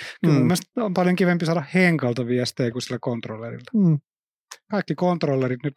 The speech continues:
Speaker 1: huomioon.
Speaker 2: No hei, mitäs me psykologit sitten? Mä mietin yksi ilta, kun en saanut unta tossa viime viikolla, niin tota, sellaista asiaa, että,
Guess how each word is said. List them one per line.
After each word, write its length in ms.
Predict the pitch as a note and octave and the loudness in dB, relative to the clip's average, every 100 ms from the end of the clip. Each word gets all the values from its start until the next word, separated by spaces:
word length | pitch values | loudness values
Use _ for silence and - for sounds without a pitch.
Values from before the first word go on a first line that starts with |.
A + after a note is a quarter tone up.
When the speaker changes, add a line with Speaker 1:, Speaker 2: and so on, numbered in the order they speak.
| - | -4
Speaker 1:
huomioon. 420 | D3+ A#2 A2 A2+ _ _ _ _ _ E3+ B3 - - - - G#3+ F3+ | -2 -2 -6 -10 _ _ _ _ _ -4 -4 -8 -14 -16 -8 -6 -2
Speaker 2:
No 80 | C3+ | 2
hei, 120 | D3 | 2
mitäs 260 | D3 F3+ C4+ | 2 -2 0
me 80 | A#3+ | 0
psykologit 800 | F#3 G3 F3+ G3 D#3 C3 A#2+ A#2 | 0 -2 0 2 2 2 -4 -2
sitten? 360 | A#2+ A2 - A#2+ | -4 -2 -2 0
Mä 180 | C3 C3 D#3 | 0 0 0
mietin 380 | F3+ E3+ C#3+ | 2 2 0
yksi 240 | C#3 C#3+ - | 2 0 -2
ilta, 300 | C#3 A#2+ A#2 | -2 0 0
kun 140 | A#2+ B2 | 0 -2
en 100 | B2 | 2
saanut 260 | B2+ B2 | 0 0
unta 340 | D#3 D3 C3+ A#2 | 0 0 2 2
tossa 260 | G#2+ - | 0 0
viime 240 | A#2+ A#2 G#2+ | 0 0 0
viikolla, 500 | G#2+ G#2 A2+ G#2 G#2 | 0 0 -2 0 0
niin 240 | G#2 G#2 | -2 -4
tota, 380 | G2+ G2+ - G#2 - _ _ _ - | -4 -4 0 -2 -2 _ _ _ -4
sellaista 440 | C#3 C3 A#2+ C3+ | 0 0 0 -2
asiaa, 400 | B2+ C3+ A2+ A2 | 0 2 2 2
että, 300 | G#2 _ A2+ | 0 _ -4